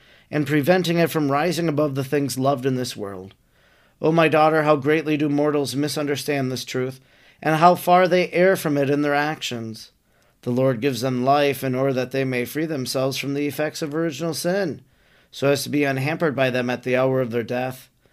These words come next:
And the ignorant and miserable children of Adam spend all their life in loading upon themselves new burdens and fetters, so that they die captives of their passions and in the tyranny of their hellish foes.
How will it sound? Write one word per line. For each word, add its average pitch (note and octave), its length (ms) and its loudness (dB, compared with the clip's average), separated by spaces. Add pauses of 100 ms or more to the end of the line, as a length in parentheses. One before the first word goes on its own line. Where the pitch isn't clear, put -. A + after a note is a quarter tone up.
(320)
And C#3 120 -2
the D#3+ 120 4
ignorant G3 400 4
and D3+ 220 0
miserable E3+ 400 2
children D#3+ 420 -2
of C#3 100 0
Adam D#3 440 2 (220)
spend E3+ 380 4
all G3 200 8
their G3+ 140 4
life F#3 340 4
in E3 140 2
loading G3+ 280 4
upon F#3 280 2
themselves E3 520 0
new D3 160 0
burdens F3 580 0
and D3+ 260 -4
fetters, C3+ 600 -4 (420)
so - 160 -4
that D3 200 4
they D3 120 4
die C#3 220 6
captives C3+ 640 -4
of B2+ 120 -2
their C3 140 0
passions D#3 540 -4
and C#3+ 120 -2
in C#3 80 -2
the C#3 80 -2
tyranny D#3+ 400 -2
of C#3+ 120 -4
their C#3+ 140 0
hellish D3+ 360 -2
foes. A2+ 520 -6